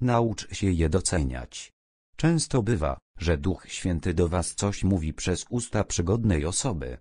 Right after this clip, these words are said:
zechciejcie to zauważyć i docenić. Nie mów o wadach innych ludzi do osób z nią powiązanych, bo to obmowa. Chętnie praktykujcie dobre uczynki,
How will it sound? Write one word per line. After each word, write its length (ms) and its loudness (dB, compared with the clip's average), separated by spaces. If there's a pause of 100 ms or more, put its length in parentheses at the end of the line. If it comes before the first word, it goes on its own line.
(140)
zechciejcie 800 0
to 160 0
zauważyć 760 0
i 120 -6
docenić. 760 -2 (500)
Nie 180 4
mów 240 2
o 140 2
wadach 480 -2
innych 380 2
ludzi 400 2
do 140 2
osób 440 2
z 120 -6
nią 300 0
powiązanych, 960 -4 (180)
bo 200 -4
to 200 0
obmowa. 580 0 (440)
Chętnie 500 -2
praktykujcie 800 -2
dobre 360 2
uczynki, 680 -2